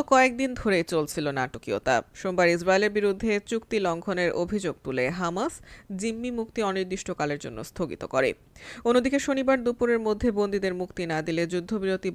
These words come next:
বন্ধের ঘোষণা দিয়ে ফের যুদ্ধের হুমকি দেয় ইসরায়েলি প্রধানমন্ত্রী। এতেই আবারও অনিশ্চয়তায় পড়ে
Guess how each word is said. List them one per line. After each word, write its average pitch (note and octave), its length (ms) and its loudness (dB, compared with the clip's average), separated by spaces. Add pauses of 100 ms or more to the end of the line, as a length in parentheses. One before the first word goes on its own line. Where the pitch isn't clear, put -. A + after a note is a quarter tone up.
বন্ধের E3+ 300 -2 (100)
ঘোষণা F3 340 -4
দিয়ে C3 220 -2 (140)
ফের G#3 220 0 (120)
যুদ্ধের D3+ 420 -6
হুমকি E3 340 -6
দেয় D#3+ 200 2
ইসরায়েলি D3 300 -6
প্রধানমন্ত্রী। A#2+ 600 -8 (380)
এতেই F#3 240 -4 (200)
আবারও G3 300 0
অনিশ্চয়তায় F3 580 -6
পড়ে G#2+ 160 -2